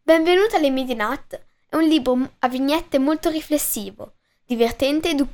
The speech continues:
ed educativo, che insegna l'importanza di essere se stessi. Mi è piaciuto molto e l'ho letto innumerevoli volte. Lo consiglio alle ragazzine e anche ai ragazzini che hanno terminato le elementari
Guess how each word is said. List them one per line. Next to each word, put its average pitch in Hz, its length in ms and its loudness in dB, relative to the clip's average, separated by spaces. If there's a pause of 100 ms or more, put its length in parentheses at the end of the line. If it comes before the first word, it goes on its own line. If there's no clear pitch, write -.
(160)
ed 247 200 -4
educativo, 208 880 -6 (240)
che 294 140 2
insegna 277 440 0
l'importanza 254 960 0
di 339 160 2
essere 226 340 0
se 233 120 -6
stessi. - 540 -6
Mi - 1200 -10
è - 20 0
piaciuto 392 440 2
molto 226 540 0 (100)
e 254 80 0
l'ho 247 120 2
letto 277 520 0
innumerevoli 277 760 0
volte. 196 580 -2 (800)
Lo 320 120 0
consiglio 392 400 0
alle 339 160 4
ragazzine 240 920 -2 (100)
e 226 100 -2
anche 254 300 2
ai 220 80 0
ragazzini 277 680 0 (340)
che - 140 -2
hanno 311 180 4
terminato 330 640 0
le 269 240 2
elementari 262 840 -2